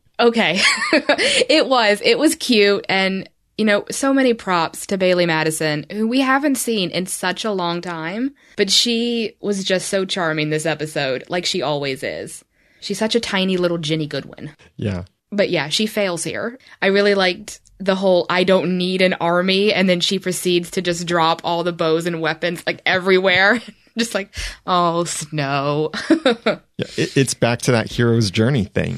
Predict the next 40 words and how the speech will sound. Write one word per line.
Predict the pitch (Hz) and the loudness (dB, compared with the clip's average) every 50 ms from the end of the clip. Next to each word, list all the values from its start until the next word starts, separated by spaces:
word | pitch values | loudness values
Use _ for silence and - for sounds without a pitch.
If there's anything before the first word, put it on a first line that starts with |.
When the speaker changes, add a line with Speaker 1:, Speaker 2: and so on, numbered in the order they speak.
| 101 - - | -8 -8 -6
Speaker 2:
She | - - - - 107 101 | -4 -4 -2 0 0 0
thinks | 95 - - - 101 101 117 110 - | -2 -2 -2 0 0 2 0 0 -2
she's | - - 123 117 113 101 | -4 -2 -2 -2 -2 0
got | - 104 92 90 90 90 | 0 0 0 2 2 0
it. | 101 113 - - | 0 0 -2 -2
She | - - 98 90 | -2 -2 -2 -4
thinks | 90 - - - - 101 101 98 | -4 -8 -6 -2 -2 0 0 0
she | - - - 107 | -2 -2 -4 -4
can | - - 98 | -4 -4 -6
stand | - - - 95 95 95 95 | -6 -2 -2 0 0 0 0
up, | 95 95 - - | -2 -2 -4 -4
and | - 101 95 | -2 0 0
then | 95 95 92 90 | 0 0 0 -2
something | - - 101 95 95 - 101 98 98 | -2 -2 -2 0 0 0 0 2 0
just | 95 90 - - _ _ _ _ | 0 -2 -4 -8 _ _ _ _
makes | - 98 92 - - | -4 -4 -4 -2 -4
her | 98 | -6
fall, | 90 - - 92 92 92 87 82 - _ _ _ _ _ _ _ _ _ _ _ | -6 -4 -2 -2 -2 -2 -2 -4 -10 _ _ _ _ _ _ _ _ _ _ _
almost | - 110 120 117 95 92 - - | 0 0 2 2 0 0 -2 0
literally | 104 110 110 104 98 92 92 90 | 2 2 4 4 2 2 2 0
<laughs> | - - | -2 -2
flat | - 123 113 113 98 | 0 0 2 2 2
on | 95 196 82 | 2 0 0
her | 78 90 | -2 -6
face. | - - - 98 - - - - - _ _ - - _ | -4 -4 -4 -4 -4 -4 -8 -12 -12 _ _ -20 -20 _
Speaker 1:
Yep. | - 170 175 180 185 - _ _ _ _ _ _ _ | -4 -2 -2 -2 -2 -6 _ _ _ _ _ _ _
And | - 180 175 175 175 175 170 170 170 170 175 175 175 - - _ _ _ _ _ _ _ _ _ _ _ _ | -2 0 2 2 2 2 0 0 -2 -4 -6 -10 -12 -14 -18 _ _ _ _ _ _ _ _ _ _ _ _
Hercules | - - - 254 254 - 269 233 220 220 214 202 | -10 -4 -4 -2 0 0 0 2 2 2 2 2
arrived | 196 185 175 170 175 180 185 | 0 0 0 0 -2 -2 -4
just | - 170 165 - - | -4 -6 -6 -6 -6
in | 185 180 | -6 -4
the | 170 | -4
nick | 170 170 170 | -4 -4 -4
of | 175 160 | -6 -8
time | - 175 170 165 165 175 185 185 | -8 -8 -6 -6 -6 -6 -6 -6
and | - 160 160 151 | -6 -6 -6 -4
shook | - - - - 202 208 - - | -4 -4 -2 -4 -4 -6 -6 -8
the | 196 185 170 160 | -6 -2 -2 -2
entire | 156 156 156 - 170 165 160 170 175 175 | -2 -4 -6 -6 -6 -4 -2 -2 -2 -4
ground. | 170 170 170 160 156 151 147 143 139 135 131 - | -4 -4 -4 -4 -4 -4 -6 -6 -8 -10 -12 -14